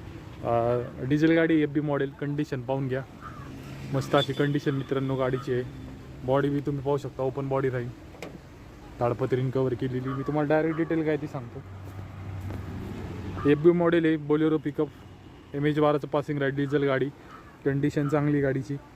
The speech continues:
डिटेल सांगायची झाली तर सोळाचं मॉडेल आहे, पाच लाख पन्नास हजार डिमांड करतोय, जे की on table negotiable राहील. पुढची गाडी पाहू शकता, Intra व्ही टेन आहे, डिझेल गाडी, एम एच सोळाचं पासिंग राहील, एम एच सोळा अहमदनगरची गाडी,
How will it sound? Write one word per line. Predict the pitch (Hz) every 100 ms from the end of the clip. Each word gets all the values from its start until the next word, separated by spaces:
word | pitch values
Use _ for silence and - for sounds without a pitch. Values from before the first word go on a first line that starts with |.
| - - - - -
डिटेल | 147 156
सांगायची | 156 160 156 147
झाली | 147
तर | 139
सोळाचं | 143 151 151 151
मॉडेल | 156 151 147
आहे, | 147 -
पाच | 151 -
लाख | 151
पन्नास | - 156 156 151
हजार | 139 131
डिमांड | 139 143 139
करतोय, | 139 131 139 143 - - - - 135 131
जे |
की | 139
on | 147 143
table | 143 147
negotiable | 143 143 - 139 139
राहील. | 135 - - - - - - - - - - - - -
पुढची | 160 170 151
गाडी | 135
पाहू | 131 143
शकता, | 139 123 127
Intra | 135 139 147
व्ही | 143
टेन | 143 147 139
आहे, | 139 - - - - - -
डिझेल | 131 143 139 139
गाडी, | 139 139
एम | 135 143
एच | 135
सोळाचं | 143 139 139
पासिंग | 143 143 143
राहील, | 131 127
एम | 139
एच | 135
सोळा | 143 135
अहमदनगरची | 139 139 139 139 135
गाडी, | 135 135